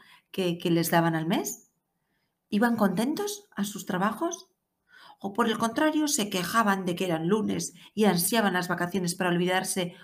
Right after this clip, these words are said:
por un mes de un trabajo que les aprisionaba? O el ejemplo de las relaciones que hemos puesto, las limitaciones respecto a las relaciones de pareja. ¿Qué escuchabas? ¿Oías halagos hacia los demás?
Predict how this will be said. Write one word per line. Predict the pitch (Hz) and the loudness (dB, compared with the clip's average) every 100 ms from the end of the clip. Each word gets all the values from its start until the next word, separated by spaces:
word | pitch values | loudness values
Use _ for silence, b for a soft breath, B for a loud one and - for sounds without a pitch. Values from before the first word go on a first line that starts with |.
| _ | _
por | 190 202 | 4 6
un | 208 | 6
mes | 190 175 175 190 | 2 -2 -4 -2
de | 185 | 0
un | 175 | 0
trabajo | 175 165 165 170 | 0 0 -2 -4
que | 165 | -4
les | 165 | -2
aprisionaba? | 160 - 165 - 165 151 139 - _ _ _ _ _ _ _ _ B B B | -4 -2 -4 -2 -4 -4 -6 -12 _ _ _ _ _ _ _ _ B B B
O | 247 247 240 - - _ _ _ | 0 0 -2 -10 -20 _ _ _
el | 247 | 0
ejemplo | 247 254 311 359 | 0 0 -2 0
de | 320 | 0
las | 240 208 | 0 0
relaciones | 190 185 190 180 - | -2 -2 -2 -2 -4
que | |
hemos | 175 170 | -4 -2
puesto, | - 160 - 143 - | -2 -4 -2 -8 -6
las | 180 180 | -6 -2
limitaciones | 196 190 185 185 294 294 | -2 -2 -4 -4 -6 -4
respecto | 208 - 175 170 | -4 -6 -2 0
a | |
las | 165 | 0
relaciones | 165 165 170 175 | 0 0 0 0
de | 170 | 0
pareja. | 160 160 151 - - _ _ b b b - | -2 -2 -6 -12 -16 _ _ b b b -8
¿Qué | 247 277 | -4 -2
escuchabas? | 269 - 185 175 175 196 202 175 170 - - _ _ _ _ _ B B - | 0 -2 -2 -2 2 2 2 0 -4 -8 -16 _ _ _ _ _ B B 2
¿Oías | 190 233 285 - - | 6 6 4 2 2
halagos | 170 175 226 480 508 - _ _ | 4 4 2 -2 -6 -14 _ _
hacia | 180 175 175 | -4 -2 0
los | 170 - | 0 -2
demás? | 185 175 320 - - | 0 2 2 -2 -10